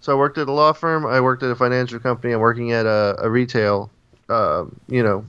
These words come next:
consumer-facing business now. And so we kinda usually deal with two different types of information that we, we really care about.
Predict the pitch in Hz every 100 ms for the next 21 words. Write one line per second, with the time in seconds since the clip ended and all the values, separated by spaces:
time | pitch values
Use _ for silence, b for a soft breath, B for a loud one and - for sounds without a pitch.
0 | - _ _ _ - 120 113 139 113 104
1 | - _ 120 117 113 113 107 104 120 110
2 | 87 - B B B - 117 113 123 120
3 | 120 - 120 139 156 143 - 190 180 147
4 | 156 143 135 120 127 117 107 - 131 123
5 | 120 110 113 107 101 107 92 98 95 95
6 | 104 101 98 104 101 - 110 107 110 95
7 | - - - - -